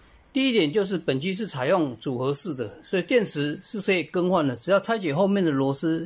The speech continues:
电池就可以随时做更换。第二点，本机是采用上市级的旧车储能等级的铅酸电池，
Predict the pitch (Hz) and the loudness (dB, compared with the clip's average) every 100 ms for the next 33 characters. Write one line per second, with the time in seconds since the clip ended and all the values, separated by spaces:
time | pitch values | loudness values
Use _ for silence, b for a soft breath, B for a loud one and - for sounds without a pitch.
0 | 190 202 139 131 - 147 - 147 123 135 | -2 0 0 -2 -2 -2 0 0 0 -4
1 | 131 120 175 117 104 147 135 143 107 - | -4 -6 -2 -4 -4 -2 0 0 -2 -6
2 | - - B B B B _ _ _ _ | -20 -20 B B B B _ _ _ _
3 | _ _ _ _ _ _ _ - 226 202 | _ _ _ _ _ _ _ -2 4 4
4 | 156 127 104 _ _ _ - 165 175 220 | 4 0 -2 _ _ _ 0 0 0 -2
5 | 247 190 160 139 190 160 139 - 196 185 | -2 -2 -2 2 2 2 0 0 0 0
6 | 208 143 135 131 139 131 - _ b b | -2 -4 -6 -4 -4 -4 -12 _ b b
7 | b 226 180 156 185 185 190 - - - | b 4 4 4 4 4 0 -8 -10 0
8 | 165 160 160 127 123 143 131 - 175 165 | 2 4 2 -4 -2 0 -2 0 0 2
9 | 175 185 143 - 117 | 2 2 0 -2 -8